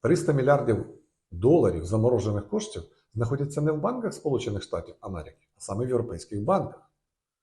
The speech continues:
І якщо Європа не буде приймати участь в перемовинах про мир,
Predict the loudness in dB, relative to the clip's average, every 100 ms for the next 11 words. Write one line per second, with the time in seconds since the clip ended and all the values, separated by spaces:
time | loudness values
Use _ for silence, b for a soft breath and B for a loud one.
0 | _ _ 0 2 4 6 6 6 4 2
1 | 2 2 4 2 2 0 -2 -6 0 0
2 | 0 -2 -4 -4 -2 -2 -4